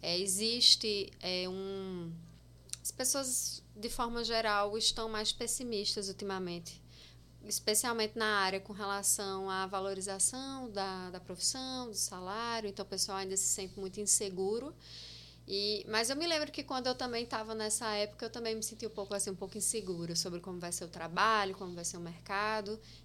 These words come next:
E às vezes precisa de um tempo pra isso, né? Até a gente ir se encaixando pra saber onde é que a gente quer, pra onde a gente vai. Então, a maioria, sim, concurso público, porque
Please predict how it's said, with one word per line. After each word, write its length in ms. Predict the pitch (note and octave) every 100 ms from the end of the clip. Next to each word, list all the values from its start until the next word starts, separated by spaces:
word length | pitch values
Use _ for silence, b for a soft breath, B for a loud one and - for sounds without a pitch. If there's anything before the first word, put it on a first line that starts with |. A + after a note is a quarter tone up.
| A#3
E 20 |
às 120 | A3
vezes 160 | A#3+ -
precisa 200 | A3+ B3+
de 80 |
um 40 | B3+
tempo 320 | A3 G3 F#3+ -
pra 220 | G3 F3+
isso, 320 | F#3 A3+ -
né? 240 | G3+ G#3 G3+
Até 200 | G3 F#3+
a 60 |
gente 320 | F#3+ F#3+ F#3+ G3+
ir 140 | F#3+
se 140 | -
encaixando 680 | G3 G3+ F#3+ - F#3+ F#3 F#3
pra 180 | - F#3+
saber 320 | - G3 F3+
onde 140 | F3+
é 60 | F3
que 100 | F#3+
a 40 |
gente 220 | F3 E3+ E3
quer, 400 | - G3+ A3 G#3+
pra 180 | G#3+ F3+
onde 140 | F3
a 40 | E3+
gente 220 | E3 E3 E3
vai. 480 | F3 G3+ G#3 A3 A3+ B B B B B -
Então, 300 | - A#3 B3
a 80 | B3+
maioria, 460 | C4+ C#4 C4+ C4 C4
sim, 400 | - C4 C4+ E4+
concurso 480 | D4+ B3+ A#3+ -
público, 480 | - A#3+ A#3+ C#4+ C#4+
porque 840 | C4+ A#3 - - G#3+ G#3 G3+ G3